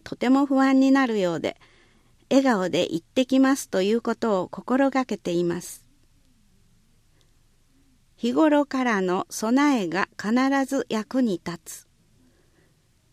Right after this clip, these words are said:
災害が起こった時、被害を少しでも小さくするためには、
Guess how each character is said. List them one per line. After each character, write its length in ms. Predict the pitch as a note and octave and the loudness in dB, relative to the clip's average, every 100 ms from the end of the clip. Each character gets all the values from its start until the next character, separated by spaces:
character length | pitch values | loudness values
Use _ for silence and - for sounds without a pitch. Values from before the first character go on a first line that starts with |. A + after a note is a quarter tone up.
| _ | _
災 300 | - C#4 D4+ | -2 2 4
害 240 | D4 C#4 | 2 0
が 180 | B3+ B3 | 0 -2
起 60 | A3+ | 0
こ 120 | C4 | -4
っ 40 | |
た 200 | - F3 | -2 -6
時、 440 | E3 F3 - E3 - _ _ _ _ _ | -6 -10 -6 -8 -10 _ _ _ _ _
被 160 | C4+ | 0
害 340 | C4+ B3+ F#3+ F3+ | 2 2 2 0
を 100 | B2+ | -2
少 260 | - D4 | -2 0
し 160 | D4+ - | 0 0
で 140 | C4 | 0
も 80 | A3 | 0
小 320 | F#3+ - C#4+ | -2 -2 -2
さ 160 | C#4+ B3 | -2 -6
く 120 | - | -6
す 160 | - G#3 | -6 -4
る 120 | A3 | -2
た 160 | A3 | -4
め 100 | G#3+ | -2
に 160 | G3+ F3+ | 0 -2
は、 180 | D#3+ | -4